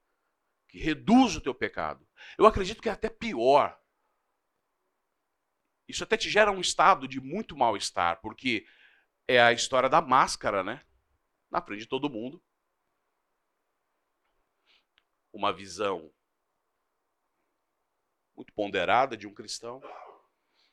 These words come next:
Mas e o teu coração? Então,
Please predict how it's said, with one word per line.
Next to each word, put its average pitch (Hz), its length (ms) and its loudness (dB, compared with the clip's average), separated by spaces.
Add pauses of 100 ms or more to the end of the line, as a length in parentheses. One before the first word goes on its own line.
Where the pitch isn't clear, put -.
(580)
Mas 120 200 -16
e 117 40 -16
o 107 40 -20
teu 101 120 -8
coração? - 400 -12 (3250)
Então, - 420 4